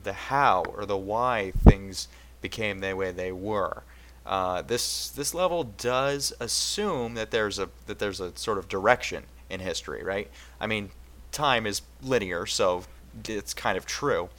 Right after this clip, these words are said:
but there are so many intertwinings, so it, it can really get kind of dangerous.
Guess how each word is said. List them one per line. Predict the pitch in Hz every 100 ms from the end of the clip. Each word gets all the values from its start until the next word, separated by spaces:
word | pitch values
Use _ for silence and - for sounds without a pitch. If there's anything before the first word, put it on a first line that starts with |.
| - - - -
but |
there | 135 127
are |
so | 110 143
many | 135 123
intertwinings, | 110 101 - 123 110 87
so | - 107
it, | 87
it | 82 80 - -
can | 104
really | 120 113
get | 107 - - -
kind | 113
of | 92
dangerous. | 101 101 - - - -